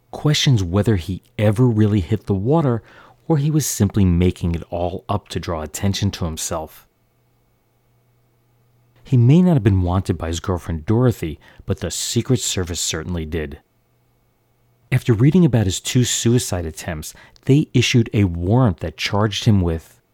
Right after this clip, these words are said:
stealing and cashing in a W P A check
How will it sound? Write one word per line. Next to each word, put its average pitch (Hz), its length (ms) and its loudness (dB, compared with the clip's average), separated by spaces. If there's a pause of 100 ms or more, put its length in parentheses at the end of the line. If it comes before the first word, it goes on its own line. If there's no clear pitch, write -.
(240)
stealing 117 720 0
and 98 200 -2
cashing 110 520 -4
in 123 220 2
a 95 140 -4
W 95 440 0
P 107 240 -2
A 101 140 2
check - 540 -4